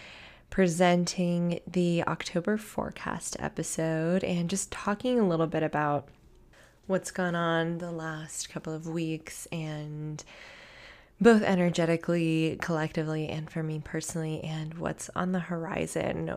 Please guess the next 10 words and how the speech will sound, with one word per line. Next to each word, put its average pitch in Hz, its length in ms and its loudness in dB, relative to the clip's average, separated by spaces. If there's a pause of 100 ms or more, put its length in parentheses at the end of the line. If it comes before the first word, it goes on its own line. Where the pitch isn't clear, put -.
(140)
for - 1120 -2 (260)
this 170 280 -6
month, 160 440 -4 (220)
um, 160 680 -8 (480)
collectively, 165 880 -4 (100)
energetically, 160 840 0
and 147 200 -4
in 143 120 -6
our 143 120 -4
community. - 500 -4